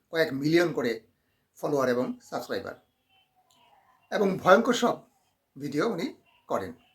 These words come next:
এরকমই একটা ভিডিও উনি করতে গেছিলেন, যেটাতে দেখলেন যে একটা পুকুর, এই পুকুরটা কিন্তু ওনার যে, আহ, শুটিং এরিয়া রয়েছে সেখানেই একটা করে নেওয়া একটা কৃত্রিম একটা পুকুর, খুব বেশি বড় না, হয়তো কুড়ি পঁচিশ ফুট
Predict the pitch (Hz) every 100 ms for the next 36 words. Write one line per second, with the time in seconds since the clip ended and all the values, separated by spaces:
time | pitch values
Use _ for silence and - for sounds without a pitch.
0 | _ _ _ _ _ _ _ _ - 233
1 | 247 247 240 151 156 170 160 160 143 147
2 | 135 156 185 277 - _ _ _ 131 123
3 | 123 120 147 208 - - _ _ _ _
4 | - 127 120 120 151 147 220 - _ _
5 | _ _ _ _ _ - 208 175 208 254
6 | 240 233 196 180 165 175 139 - _ _
7 | _ - 165 151 151 151 135 143 135 165
8 | 196 160 139 151 147 135 147 - 127 -
9 | 151 139 123 120 151 156 127 127 117 -
10 | - 131 127 - _ 214 143 135 143 123
11 | 156 156 247 - _ _ - 165 147 139
12 | 131 123 - 120